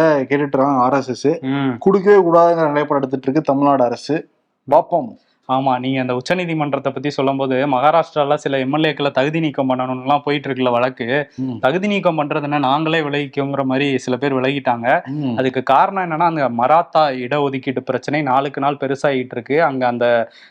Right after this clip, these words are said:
Speaker 2: அஹ், சமூக மக்கள்லாம் வந்து பல இடங்கள்ல போராட்டம் பண்ணிட்டு இருக்காங்க. சில இடங்கள்ல அது வன்முறையுமாவே மாறி இருக்குது. அஹ், இப்ப என்ன பண்ணிருக்காங்கன்னா, ஷிண்டே தரப்புல உள்ள ரெண்டு எம் பிக்கள், அஹ், ஹிங்கோலி ஹேமந்த், ஹேமந்த் கோட்சே, இந்த ரெண்டு பேரும் வந்து தங்களோட பதவியை வந்து ராஜினாமா பண்ணிட்டாங்க. அதே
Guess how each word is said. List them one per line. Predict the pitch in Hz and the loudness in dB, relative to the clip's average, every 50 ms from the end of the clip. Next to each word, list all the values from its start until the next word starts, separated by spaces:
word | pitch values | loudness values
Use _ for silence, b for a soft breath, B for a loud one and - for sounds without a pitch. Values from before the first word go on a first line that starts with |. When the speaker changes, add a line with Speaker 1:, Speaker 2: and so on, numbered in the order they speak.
| b b | b b
Speaker 2:
அஹ், | 131 123 | 0 0
சமூக | 120 - 147 143 165 185 175 185 | 0 2 0 0 0 0 0 0
மக்கள்லாம் | 170 143 135 - 160 147 147 156 165 | 0 0 0 0 0 0 2 2 2
வந்து | 160 147 156 165 | 0 0 -2 -2
பல | 151 - 131 135 | 0 2 2 2
இடங்கள்ல | 147 147 131 151 156 156 151 156 151 | 2 0 0 -2 -2 -2 -4 -4 -4
போராட்டம் | - 147 147 156 156 147 147 143 | -2 0 2 2 2 0 -2 -6
பண்ணிட்டு | 135 131 131 131 | -6 -6 -6 -6
இருக்காங்க. | 131 127 127 127 127 151 160 | -6 -4 -4 -2 -2 -4 -4
சில | - 139 131 131 | -2 0 0 2
இடங்கள்ல | 131 139 139 143 143 139 | 2 0 0 0 0 0
அது | 139 127 117 120 | 0 0 0 -2
வன்முறையுமாவே | 123 135 147 151 151 147 139 139 135 135 131 131 135 139 139 135 127 | -2 0 0 0 0 0 0 0 0 0 2 2 0 0 0 -2 -2
மாறி | 127 151 123 127 127 131 | 0 0 0 2 2 0
இருக்குது. | 127 120 - 120 117 135 185 208 - b b b b b b b | 0 -2 -4 -4 -2 -2 -2 -2 -4 b b b b b b b
அஹ், | 147 143 135 | 0 0 0
இப்ப | 127 127 139 | 0 0 0
என்ன | 135 139 175 202 | 0 0 0 0
பண்ணிருக்காங்கன்னா, | 180 175 160 147 147 156 170 160 - | 0 0 -2 0 0 2 2 0 0
ஷிண்டே | - 170 185 190 208 208 190 | -2 -4 0 2 2 2 2
தரப்புல | - 156 151 151 147 143 139 | 2 0 0 0 0 -2 -2
உள்ள | 135 135 156 151 | 0 0 0 0
ரெண்டு | 135 135 143 151 156 147 | 0 0 0 0 0 0
எம் | 139 143 - - | -2 -2 -4 -4
பிக்கள், | 160 156 - 143 127 135 - | -4 -2 0 -2 -2 -2 -2
அஹ், | 147 135 123 120 120 120 | -2 0 0 0 0 0
ஹிங்கோலி | 131 151 160 160 185 185 180 180 | 0 0 2 2 2 2 2 0
ஹேமந்த், | 156 143 147 143 147 151 180 196 - - 156 | 0 0 -2 0 0 -2 -2 -4 -4 -4 -4
ஹேமந்த் | 151 160 170 156 143 - | -2 -2 -2 -4 -4 -2
கோட்சே, | 135 131 135 131 - - - - - 147 | 0 0 0 -2 -2 -2 -2 -2 -2 -2
இந்த | 139 139 147 | -2 -2 -2
ரெண்டு | 139 139 147 151 | -2 -2 -2 -2
பேரும் | 143 151 151 170 170 | -2 0 0 0 0
வந்து | 147 143 143 160 160 160 143 127 117 - B B B B B B B - | -2 -2 -2 -2 -2 -4 -4 -8 -12 -14 B B B B B B B -2
தங்களோட | 135 135 135 131 127 123 | 0 2 2 2 2 2
பதவியை | 135 131 139 156 160 156 | 2 2 2 2 2 2
வந்து | 147 135 139 139 | 2 2 2 2
ராஜினாமா | 135 131 135 135 135 135 131 131 123 | 2 2 2 2 0 0 0 0 0
பண்ணிட்டாங்க. | - 123 120 113 120 120 117 123 135 160 180 | -2 -4 -4 0 0 0 0 2 2 2 2
அதே | 165 127 127 135 151 165 170 165 156 | 2 2 0 0 2 2 2 2 2